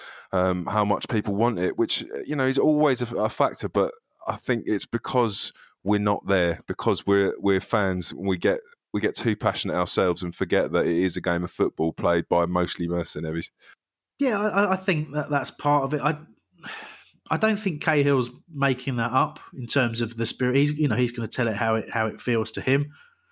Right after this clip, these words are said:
Speaker 2: I think it's pretty clear most of the players that talk, I mean, Luca in his interview about signing a new contract talked about his admiration for Hodgson, and from what I understand, that's, that's pretty much across the board within the squad.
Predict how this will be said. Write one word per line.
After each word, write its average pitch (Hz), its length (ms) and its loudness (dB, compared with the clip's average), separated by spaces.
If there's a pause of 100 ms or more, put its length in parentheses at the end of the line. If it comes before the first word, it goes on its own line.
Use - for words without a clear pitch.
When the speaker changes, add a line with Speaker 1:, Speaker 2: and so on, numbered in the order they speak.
(240)
Speaker 2:
I 147 60 0
think 151 220 0
it's 147 100 0
pretty 117 320 -2
clear 135 260 2
most 139 360 2
of - 80 -10
the 117 60 -2
players 120 580 0 (180)
that - 240 -4
talk, 123 340 0
I 120 80 2
mean, 120 220 2
Luca 127 300 2
in 107 60 0
his 107 120 0
interview 107 480 0 (500)
about 113 200 0
signing 110 320 2
a - 20 0
new 110 160 0
contract 120 460 -2
talked 98 240 -4
about 104 280 -6
his 104 120 -2
admiration 107 560 -2
for 101 160 -8
Hodgson, 110 380 -2
and 107 120 0 (580)
from 151 220 0
what 120 120 4
I 120 180 4
understand, 117 580 0
that's, 113 320 0
that's 117 160 -4
pretty 110 300 -2
much 117 240 0
across 117 260 -4
the 120 100 -2
board 127 300 2
within 113 240 -2
the 110 100 -2
squad. 139 380 0